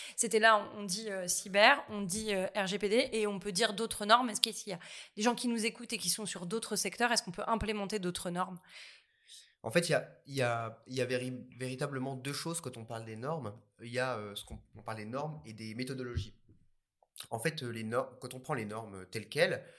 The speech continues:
Speaker 2: euh, souvent, on a des listes d'exigences et on essaie de mesurer les écarts avec ces exigences. Donc, euh, typiquement, euh, je vais prendre, euh, les normes iso. Euh, enfin,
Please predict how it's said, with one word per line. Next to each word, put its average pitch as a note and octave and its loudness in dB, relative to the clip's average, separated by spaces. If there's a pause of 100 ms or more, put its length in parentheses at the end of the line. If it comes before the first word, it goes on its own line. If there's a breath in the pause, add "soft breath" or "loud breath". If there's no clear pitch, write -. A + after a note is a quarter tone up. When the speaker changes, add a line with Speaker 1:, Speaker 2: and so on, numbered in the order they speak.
(340 loud breath)
Speaker 2:
euh, G#2+ -4
souvent, C#3 -2
on B2 -6
a B2+ 0
des A2+ -8
listes C#3+ -4
d'exigences A2 -2
et A2 -10
on G#2+ -8
essaie G#2+ -8
de A2 -12
mesurer G#2+ -12
les A2+ -12
écarts B2+ -8
avec A2 -8
ces A2 -8
exigences. A2 -12 (540 soft breath)
Donc, G2+ -10
euh, F2+ -10 (480)
typiquement, A2+ -6
euh, F2 -12
je G#2 -14
vais G2 -10
prendre, G2 -10
euh, F2+ -14 (420)
les G#2 -8
normes A2 -2
iso. C#3 -4 (220)
Euh, G2 -6
enfin, - -10